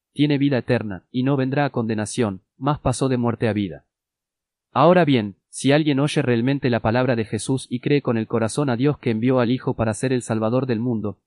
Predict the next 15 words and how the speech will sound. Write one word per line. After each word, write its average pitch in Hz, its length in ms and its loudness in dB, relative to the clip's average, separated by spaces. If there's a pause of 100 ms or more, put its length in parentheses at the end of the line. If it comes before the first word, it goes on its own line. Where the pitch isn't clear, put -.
(120)
y 123 120 -4
se 123 100 -2
sujeta 143 420 -2
y 135 60 0
se 123 100 -4
apropia 139 380 0
de 120 80 2
esta 120 180 -4
gran 123 220 -2
salvación, 107 600 -2 (240)
no 131 160 0
hay 147 80 2
temor 120 280 -2
de 120 80 -2
juicio. 101 400 -6